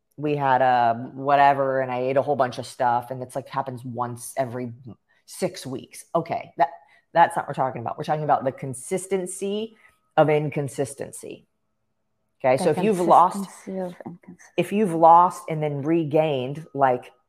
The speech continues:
Speaker 1: more than fifteen or twenty pounds multiple times, that's where it starts to get a little dicey, and we get to repair.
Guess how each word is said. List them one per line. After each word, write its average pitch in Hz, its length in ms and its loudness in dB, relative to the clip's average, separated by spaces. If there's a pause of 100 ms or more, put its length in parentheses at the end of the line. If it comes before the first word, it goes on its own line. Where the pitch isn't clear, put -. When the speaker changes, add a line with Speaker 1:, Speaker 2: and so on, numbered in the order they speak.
(300)
Speaker 1:
more 170 360 4
than 165 180 0
fifteen 190 540 -4
or 143 80 -2
twenty 156 340 -8
pounds 147 360 -6
multiple 143 720 -2
times, 147 720 -4 (1080)
that's 160 340 0
where 156 160 0
it - 80 -6
starts 143 340 -6
to 160 40 -10
get 147 160 -4
a 139 60 -2
little 131 180 -6
dicey, 143 640 0
and 151 160 -6
we 165 260 -2
get 135 420 -4
to 139 140 -8
repair. 135 1200 -4